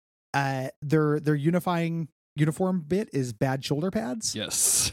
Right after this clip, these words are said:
Speaker 1: And this fucking crop we got here on the front page of, uh, Yavitz, who is a big one-eyed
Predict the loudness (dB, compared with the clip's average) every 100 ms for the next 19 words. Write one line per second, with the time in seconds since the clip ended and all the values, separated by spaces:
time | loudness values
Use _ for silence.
0 | -2 0 0 -2 -4 -2 -2 0 0 0
1 | -2 0 0 -2 -8 -16 _ -2 2 2
2 | 2 0 0 -2 -2 -4 -2 -2 -2 -6
3 | -8 -4 -2 -2 -4 -6 -8 -6 -6 -6
4 | 0 0 0 -4 -4 -6 -6 _ _ _
5 | 2 2 2 0 0 0 0 0 0 0
6 | 0 0 -2